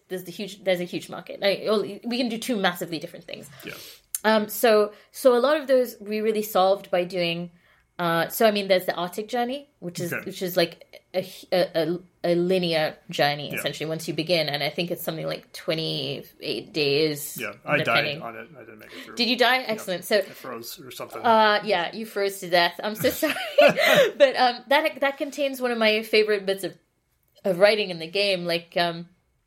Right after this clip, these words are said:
Speaker 1: Passepartout, like, leaving the journal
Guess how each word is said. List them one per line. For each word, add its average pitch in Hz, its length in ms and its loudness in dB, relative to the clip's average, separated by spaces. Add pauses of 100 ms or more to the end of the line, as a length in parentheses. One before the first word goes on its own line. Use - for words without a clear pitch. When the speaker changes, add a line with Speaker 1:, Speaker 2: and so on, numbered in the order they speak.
(460)
Speaker 1:
Passepartout, 190 600 -2
like, 175 160 -2
leaving 180 360 -6
the 180 80 0
journal 170 640 -2